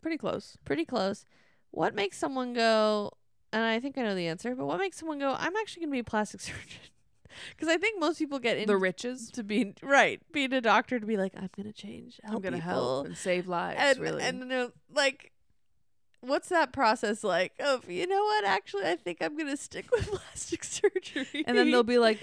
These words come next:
Speaker 1: "Well, I do reshape people from, like, accidents and
Speaker 2: Right.
Speaker 1: things." And it's like,
Speaker 2: Often.
Speaker 1: "Okay, so there's a, a silver lining to it. Uh, you know, you are being a good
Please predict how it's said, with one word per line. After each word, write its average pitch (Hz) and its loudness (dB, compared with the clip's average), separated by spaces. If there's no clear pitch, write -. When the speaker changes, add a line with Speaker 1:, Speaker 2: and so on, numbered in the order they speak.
Speaker 1:
"Well, 196 2
I 190 2
do 190 0
reshape 185 -2
people 185 -8
from, 175 -10
like, 175 -8
accidents 170 -10
and 233 -2
Speaker 2:
Right. 214 8
Speaker 1:
things." 175 -4
And 196 -4
it's 196 -8
like, 196 -4
Speaker 2:
Often. 208 4
Speaker 1:
"Okay, 190 4
so 185 0
there's 190 0
a, 190 -2
a 196 -2
silver 202 -2
lining 185 0
to 190 0
it. 180 2
Uh, 160 -2
you 175 -2
know, 127 -4
you 190 -2
are 185 4
being 170 -4
a 156 2
good 175 2